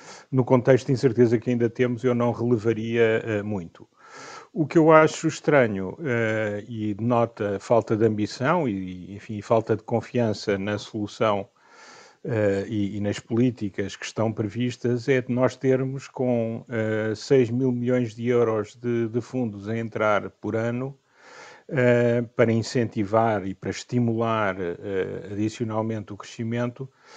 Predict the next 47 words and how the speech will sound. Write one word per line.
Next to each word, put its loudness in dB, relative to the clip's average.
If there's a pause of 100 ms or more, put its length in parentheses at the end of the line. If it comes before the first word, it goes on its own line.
(240)
termos 6
uma 4
taxa 2
de -4
crescimento -6
que -6
anda 0
pouco -4
acima -4
de -12
dois, -2
eh, -6
o -12
que -20
significa -6
o -8
que 2
é 2
que -4
nos -2
acontecerá, 0 (600)
eh, 4
quando 4
lá 4
mais 2
para -2
o 2
fim -4
da 0
década, 0
eh, 0
estes, -2
estes -2
fundos -4
já 0
não -2
estejam -2
presentes. -2
Se -4
não 4
mudarmos 4
nada 0
no -4
resto -2
da 2
economia, 0
provavelmente, -2